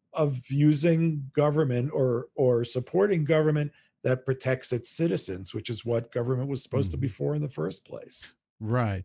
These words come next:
Speaker 2: But this is a similar conversation that I had with the former F D A commissioner, David Kessler, a few months back. I mean, can we really rely on the information on those food labels?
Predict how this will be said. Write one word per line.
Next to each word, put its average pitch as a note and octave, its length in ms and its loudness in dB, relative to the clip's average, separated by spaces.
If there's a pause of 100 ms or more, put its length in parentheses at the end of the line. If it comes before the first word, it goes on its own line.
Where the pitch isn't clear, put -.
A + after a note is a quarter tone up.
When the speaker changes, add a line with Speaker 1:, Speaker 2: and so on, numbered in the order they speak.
(120)
Speaker 2:
But C#3 120 2
this G3 200 -2
is C#3+ 80 -2
a B2 80 2
similar D3 360 0
conversation A#2+ 680 0
that A2 120 0
I A2+ 80 0
had A2 320 0
with G#2 220 -2
the - 80 -4
former A#2 320 0
F A#2 240 -2
D G#2+ 160 0
A C#3 140 2
commissioner, G#2+ 500 0
David G#2+ 340 -2
Kessler, B2+ 480 0
a F#2 40 0
few G#2+ 200 0
months F#2+ 240 -4
back. - 400 -4
I A2+ 60 0
mean, A2+ 140 2
can B2 160 4
we D3 160 2
really C#3 340 2
rely A2+ 540 0
on G#2+ 160 0
the G#2+ 160 -2
information B2+ 680 2
on G#2 200 -2
those G#2 200 -2
food E3 300 -2
labels? F2 500 -6